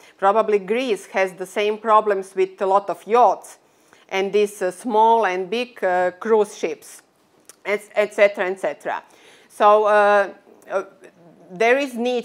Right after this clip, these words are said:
to be, uh, comparable, uh, maybe to, to somehow, uh, have a set of, uh, indicators, uh, regarding the tourism products.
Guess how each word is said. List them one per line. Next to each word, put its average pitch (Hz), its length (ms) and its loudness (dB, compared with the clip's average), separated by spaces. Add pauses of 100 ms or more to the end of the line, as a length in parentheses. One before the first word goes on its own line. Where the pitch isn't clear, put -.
(140)
to 202 100 0
be, 214 360 -2
uh, 185 180 0
comparable, 240 840 -2 (360)
uh, 202 340 2
maybe 233 720 -2
to, 208 420 2
to 208 160 0
somehow, 226 840 4
uh, 190 260 2
have 226 320 2
a 202 40 -2
set 220 360 0
of, 196 260 -4
uh, 196 160 0
indicators, 202 920 -4
uh, 185 180 0
regarding 196 560 0
the 175 100 -6
tourism 180 460 -6
products. 180 640 -4